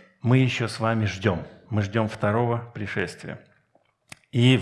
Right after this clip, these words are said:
в-, зажигая первую свечу Адвента в это воскресенье, в-, когда мы её зажигаем, мы отправляемся с вами <clears throat> в путь. Мы отправляемся с вами в духовное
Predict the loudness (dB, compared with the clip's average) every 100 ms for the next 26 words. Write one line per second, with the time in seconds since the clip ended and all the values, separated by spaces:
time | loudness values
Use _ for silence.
0 | 0 -12 0 2 2 2 4 4 2 0
1 | 0 0 -2 -4 -6 -2 -2 -2 -2 -2
2 | -2 -4 -8 -8 -4 -2 -2 -2 -2 -2
3 | 0 2 4 2 -4 -14 -18 -20 -20 -20
4 | -4 -2 2 4 4 2 2 0 0 2
5 | 4 4 4 2 2 0 2 2 4 4
6 | 2 -2 -4 0 2 4 2 0 -8 -20
7 | _ _ _ _ -2 -2 -2 -18 -18 -8
8 | 0 0 -2 -14 -20 _ _ _ _ _
9 | -4 2 2 2 0 2 2 2 -2 -2
10 | 0 2 0 -2 0 0 2 2 0 -4